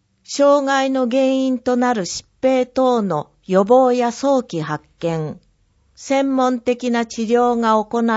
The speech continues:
える体制が構築され、すべての人が身近な地域において、良質で安定した医療等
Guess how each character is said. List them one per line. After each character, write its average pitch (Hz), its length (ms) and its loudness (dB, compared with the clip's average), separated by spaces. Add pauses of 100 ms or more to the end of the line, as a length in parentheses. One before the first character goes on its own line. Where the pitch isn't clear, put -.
え 220 140 -2
る 208 140 -6
体 214 320 -4
制 208 360 -4
が 196 160 -4
構 202 300 -4
築 - 320 -14
さ 175 240 -6
れ、 160 260 -8 (1000)
す - 240 -8
べ 285 140 2
て 233 180 -2
の 185 160 0
人 202 300 -4
が 151 240 -6 (340)
身 202 160 -4
近 269 280 -2
な 262 180 -2
地 269 300 -6
域 208 240 -8
に 180 180 -4
お 190 160 0
い 175 100 -6
て、 135 400 -10 (520)
良 269 280 4
質 254 400 -8
で 226 260 -4 (340)
安 262 260 -4
定 269 360 0
し - 180 -14
た 233 360 -6
医 269 140 -8
療 233 340 -2
等 247 420 -2